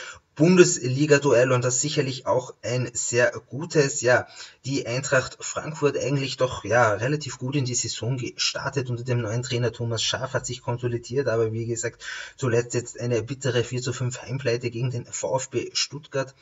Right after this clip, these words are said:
Ja, und auf der anderen Seite die Gladbacher wirklich sehr stark in die Saison gestartet, auf dem zweiten Tabellenplatz, äh, bis jetzt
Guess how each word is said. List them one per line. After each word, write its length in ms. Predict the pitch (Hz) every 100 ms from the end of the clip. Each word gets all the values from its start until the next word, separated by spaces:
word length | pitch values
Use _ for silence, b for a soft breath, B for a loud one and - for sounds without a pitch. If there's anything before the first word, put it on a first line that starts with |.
| B B B
Ja, 140 | 143
und 80 | 156
auf 140 | 143 151
der 100 | 139
anderen 180 | 139
Seite 320 | 139 127 127 123
die 320 | 123 127 -
Gladbacher 960 | - 98 - - 120 117 123 110 110 - - -
wirklich 480 | 127 139 139 123 -
sehr 260 | - 123 117
stark 340 | - 113 113
in 120 | 120
die 60 | 117
Saison 340 | 107 120 117
gestartet, 500 | 117 - 113 110 113
auf 180 | - 107
dem 280 | - 110 -
zweiten 360 | - 104 - 117
Tabellenplatz, 800 | 117 - 107 110 117 - -
äh, 300 | - 110 107 104
bis 160 | 110
jetzt 280 | 113 107 -